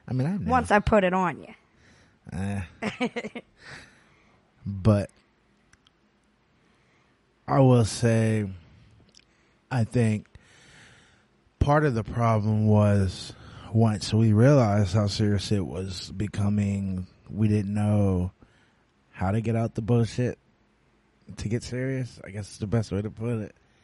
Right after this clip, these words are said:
Speaker 2: What do you mean? Like,
Speaker 1: Like,
Speaker 2: explain.
Speaker 1: like, we were both in the situation where it's like, "Oh, this is serious." But if I tell her I'm an addict, it might, like, if I tell her I'm actively using, like, what if she walks away?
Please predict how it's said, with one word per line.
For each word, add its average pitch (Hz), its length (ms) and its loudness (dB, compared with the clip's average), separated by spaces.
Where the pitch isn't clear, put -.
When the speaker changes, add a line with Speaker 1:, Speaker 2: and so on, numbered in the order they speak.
Speaker 2:
What 247 120 -8
do 254 40 -4
you 247 60 -4
mean? 233 440 -6
Like, 208 180 -2
Speaker 1:
Like, 196 260 0
Speaker 2:
explain. 202 280 -4
Speaker 1:
like, 80 340 -12
we 110 120 -4
were 107 100 0
both 98 280 0
in 98 100 0
the 92 80 -4
situation 95 1000 -4
where 95 300 -4
it's 85 120 -8
like, 90 500 -8
"Oh, 98 140 0
this 101 220 4
is 92 100 -2
serious." 85 680 -2
But - 280 -6
if - 160 -6
I 110 140 0
tell 98 300 -2
her 101 480 4
I'm 92 180 -10
an 92 100 -8
addict, 95 380 -10
it 107 180 -14
might, 90 360 -14
like, 101 160 -8
if - 100 -6
I 123 120 0
tell 120 200 -4
her 117 160 2
I'm 104 140 0
actively 104 520 0
using, 123 560 0
like, 85 400 -4
what 104 200 -6
if 104 60 -4
she 104 140 -6
walks 107 320 -6
away? 98 320 -16